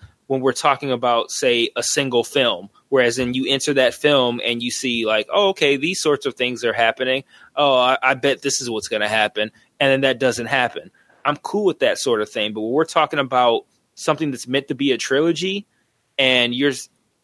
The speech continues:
establishing all new rules, all new characters, all new plot lines, and this is something that's, is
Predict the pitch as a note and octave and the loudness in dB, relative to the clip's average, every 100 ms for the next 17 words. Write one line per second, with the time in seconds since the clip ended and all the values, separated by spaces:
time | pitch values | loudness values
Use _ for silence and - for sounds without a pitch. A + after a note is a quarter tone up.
0 | - B2+ - C#3 D3+ D3+ D#3 C3+ C3+ C#3+ | -12 -8 -2 0 2 0 0 0 2 2
1 | D3 C#3+ C3 C#3 C3+ G#2 G#2+ - C#3 C#3+ | 0 -2 0 2 2 2 -2 -2 0 2
2 | C#3+ C3+ C3 C3 B2+ A2 G#2 G#2 - C#3 | 2 -2 0 2 2 2 -4 -6 -2 0
3 | D3 C#3+ C3+ - C#3 C3 A2+ A2+ G2 F2 | 0 0 -4 -2 0 0 -2 -4 -4 -6
4 | - - - _ - A#2+ C#3 C#3+ - C#3+ | -14 -18 -20 _ -4 0 0 0 0 0
5 | C#3+ C3 A#2+ - _ - C3+ A#2+ | 0 0 0 -4 _ -2 -2 -2